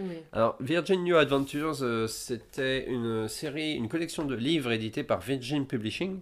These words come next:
Speaker 1: Mhm.
Speaker 2: Ça porte bien son nom, c'est pour ça qu'on les appelle Virgin. Euh, et ce sont de nouvelles aventures, euh,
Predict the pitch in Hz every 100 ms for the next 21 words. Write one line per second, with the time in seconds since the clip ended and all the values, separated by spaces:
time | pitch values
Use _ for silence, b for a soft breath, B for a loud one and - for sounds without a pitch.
0 | - 202 196 262 95 123 - 101 - -
1 | - - 98 90 90 90 92 92 113 156
2 | B B B B B B B 107 104 107
3 | 107 - 147 165 - 135 180 180 156 123
4 | 127 156 180 165 147 135 127 120 175 185
5 | 190 190 175 147 - 113 120 117 120 117
6 | 113 107